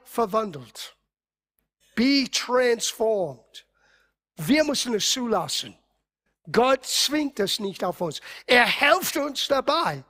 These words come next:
Aber du und ich, wir müssen es zulassen. Und so oft, auch unbewusst, wir lassen es nicht zu. Weil wir denken, es wird zu schwer. Wir denken,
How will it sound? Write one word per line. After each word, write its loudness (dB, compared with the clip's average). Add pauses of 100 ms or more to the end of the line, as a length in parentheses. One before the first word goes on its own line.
(580)
Aber -8
du -2
und 0
ich, -4
wir 2
müssen -6
es -6
zulassen. -6 (920)
Und -4
so 0
oft, -2 (680)
auch 4
unbewusst, -2
wir 4
lassen 0
es -6
nicht -4
zu. -4 (960)
Weil 6
wir 0
denken, 0
es -4
wird -2
zu -4
schwer. -2 (540)
Wir 4
denken, 4